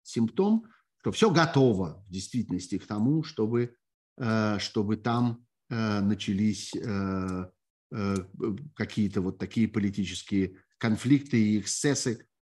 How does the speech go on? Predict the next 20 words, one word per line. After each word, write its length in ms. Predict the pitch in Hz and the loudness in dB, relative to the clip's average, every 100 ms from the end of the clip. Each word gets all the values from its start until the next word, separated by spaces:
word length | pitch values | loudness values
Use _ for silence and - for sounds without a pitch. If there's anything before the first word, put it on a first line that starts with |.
| - | -2
уже 480 | 139 113 120 127 120 | 2 2 4 4 4
в, 540 | 95 104 117 113 - - | 0 0 2 0 -4 -4
э, 40 | |
открытой 800 | 110 110 113 120 113 127 123 131 | 0 2 0 -2 -4 -2 0 2
форме. 480 | 120 127 95 92 78 - | 2 0 2 -2 -4 -2
Путин 280 | 240 262 220 | 2 4 4
будет 300 | 202 160 - | 4 4 2
пытаться 460 | 147 180 165 160 | 0 0 -2 -2
балансировать 720 | 131 135 127 120 151 127 110 104 | 0 2 2 2 0 0 0 0
на 80 | |
них, 260 | 98 85 - _ _ _ - | 0 0 -6 _ _ _ 2
будет 220 | 143 180 | 4 6
пытаться 520 | 147 170 175 151 117 - _ | 4 0 0 0 -2 -4 _
танцевать 600 | 175 160 175 156 156 156 | 4 4 6 4 4 4
на 160 | 139 123 | 2 2
этом, 300 | 139 139 110 | 2 0 -2
как 220 | 117 117 | -4 -2
на 100 | 120 | 0
доске, 560 | 101 113 - - 127 101 | 2 0 0 0 2 4
на, 320 | 95 92 | 2 0